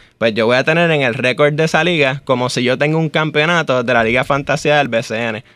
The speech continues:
Como en este año los Gigantes de Carolina llegaron campeones en el B C N y tienen un trofeo, yo tendré un trofeo de fantasía como el campeón de, del año dos mil veinticuatro de la, de la Liga de Fantasía del B C N.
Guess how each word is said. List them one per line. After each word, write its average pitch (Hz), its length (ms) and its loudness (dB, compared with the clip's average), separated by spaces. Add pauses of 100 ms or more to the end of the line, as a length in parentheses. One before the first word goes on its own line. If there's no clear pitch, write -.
Como 147 340 2
en 123 60 -2
este 143 240 -2
año 131 420 -2 (240)
los 123 220 0
Gigantes 117 360 -2
de 147 80 0
Carolina 147 640 0
llegaron 110 320 -2
campeones 143 580 0
en 139 80 -2
el 139 120 0
B 139 160 0
C 151 140 -2
N 147 340 0 (160)
y 117 120 -6
tienen 117 220 -2
un 139 140 -4
trofeo, 147 500 0 (280)
yo 151 260 0
tendré 135 280 0
un 139 100 0
trofeo 151 360 2
de 156 100 2
fantasía 147 920 0
como 120 260 0
el 113 140 -4
campeón 120 580 0
de, 113 460 2 (340)
del 120 180 2
año 139 260 0
dos 127 120 0
mil 120 160 -2
veinticuatro 143 720 0
de 113 160 2
la, 101 380 -2
de 107 120 -6
la 107 100 0
Liga 107 220 0
de 117 80 0
Fantasía 127 520 -2
del 123 100 0
B 107 160 -2
C 101 160 -6
N. 98 200 -10